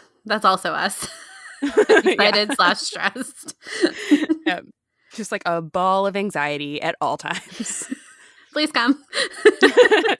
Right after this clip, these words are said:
Speaker 2: Yeah, please come. We'd love to
Speaker 1: Please
Speaker 2: meet
Speaker 1: come.
Speaker 2: you. But before we started, I wanted to tell, like, this quick story that I don't think we've told on the podcast. Um, last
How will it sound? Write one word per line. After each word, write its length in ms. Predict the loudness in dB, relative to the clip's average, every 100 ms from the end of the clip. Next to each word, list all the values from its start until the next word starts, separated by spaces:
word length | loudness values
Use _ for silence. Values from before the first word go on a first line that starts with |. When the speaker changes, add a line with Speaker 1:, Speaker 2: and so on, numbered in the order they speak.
| _ -2
Speaker 2:
Yeah, 160 | 0 0
please 240 | -2 -6
come. 140 | -4 -4
We'd 140 | -2
love 120 | -4
to 60 | -4
Speaker 1:
Please 20 | -6
Speaker 2:
meet 60 | -6
Speaker 1:
come. 160 | -6 -4
Speaker 2:
you. 640 | -4 -4 -6 -6 -12 -14 -20 _ _ _ _ -20 -20 -12
But 280 | 0 2 2
before 280 | 0 0 0
we 100 | -2
started, 600 | 0 0 0 -4 -6 -4
I 120 | -2
wanted 300 | 0 0 -2
to 80 | -8
tell, 220 | -4 -4
like, 180 | -2 -6
this 200 | -10 -12
quick 240 | -10 -10 -10
story 680 | -6 -4 -2 -4 -4 -6 -12
that 260 | -8 -6 -2
I 60 | -4
don't 160 | -4
think 160 | -8 -8
we've 160 | -8
told 180 | -6 -6
on 80 | -4
the 80 | -6
podcast. 760 | -8 -14 -6 -6 -6 -10 -18 -20 _ _ _ _
Um, 340 | -2 0 0 -4 -8 _
last 800 | -8 0 2 2 0 -10 -12 -16